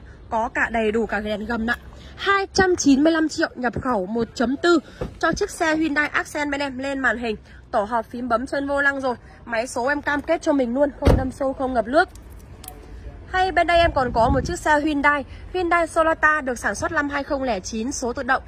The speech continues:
Em Hương đang bán là hai trăm tám mươi tám triệu. Động cơ trang bị là hai chấm không, biển Thủ Đô Hà Nội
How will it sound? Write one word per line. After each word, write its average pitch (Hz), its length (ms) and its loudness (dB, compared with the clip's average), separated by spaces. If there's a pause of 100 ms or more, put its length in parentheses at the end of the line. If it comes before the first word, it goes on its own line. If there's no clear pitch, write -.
(220)
Em 311 140 -2
Hương 294 120 0
đang 285 160 0
bán 226 200 0
là 269 80 0
hai 277 320 0
trăm 262 200 -2
tám 214 260 0
mươi 254 80 -6
tám 220 260 2
triệu. - 220 -2 (340)
Động 311 180 2
cơ 339 160 4
trang 320 200 0
bị 285 160 -4
là 233 120 0
hai 285 220 -2
chấm 262 220 -2
không, - 240 2 (260)
biển 220 280 -2
Thủ 220 140 -6
Đô 254 180 2
Hà 262 180 0
Nội 233 200 2